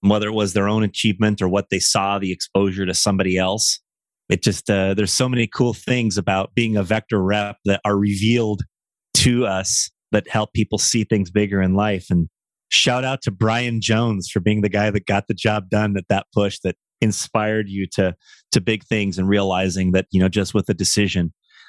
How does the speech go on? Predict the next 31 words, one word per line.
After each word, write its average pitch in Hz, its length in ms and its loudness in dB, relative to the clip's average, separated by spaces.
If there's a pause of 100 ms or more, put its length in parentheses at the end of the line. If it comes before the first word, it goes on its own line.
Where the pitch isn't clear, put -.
(100)
you 101 120 4
can 90 120 -4
make 90 180 0
anything 92 320 0
happen 92 320 0
that 92 100 -2
you 98 100 0
wanna 92 200 2
make 87 200 0
happen. 90 420 0 (540)
So - 160 0
I 117 160 0
know 127 200 0
that 117 160 -6
you 110 100 0
went 113 200 2
on 113 180 0
to 101 80 -2
branch 107 720 -2 (460)
four 135 600 0 (420)
times. 117 440 0
This 104 140 0
has 139 220 0
to 147 100 -4
be 131 120 0
the 113 100 -2
company 120 460 -2
record 101 520 -2
for 101 200 0
branch 101 440 -2
managerdom, 101 720 0